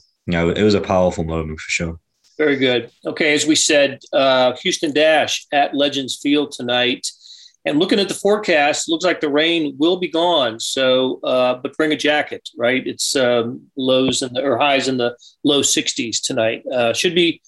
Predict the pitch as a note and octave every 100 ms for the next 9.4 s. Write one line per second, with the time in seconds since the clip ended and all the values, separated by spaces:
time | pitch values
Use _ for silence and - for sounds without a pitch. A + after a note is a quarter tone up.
0 | _ _ - F3+ G3+ F3 B2+ G#2 - -
1 | C3+ C3 C#3 E3+ D#3+ F3 E3 D#3 D#3 C#3
2 | C#3 C#3 B2 - - C#3 B2+ A#2+ A#2+ -
3 | - C#3 - C3+ C3+ B2+ B2 B2 A#2 A2+
4 | - C3+ C#3 C3+ D#3+ E3+ D#3 - C#3 C3
5 | B2+ B2+ - - - - _ - D#3+ D#3+
6 | C#3+ C3+ B2 B2+ C#3+ C3 B2+ A#2+ - D3+
7 | D3+ D3 C3 A#2 A#2+ - A#2+ A#2+ B2 A#2+
8 | B2+ A#2+ A2+ A2+ B2+ A#2 A2 A#2+ A#2 -
9 | _ B2 A#2 A2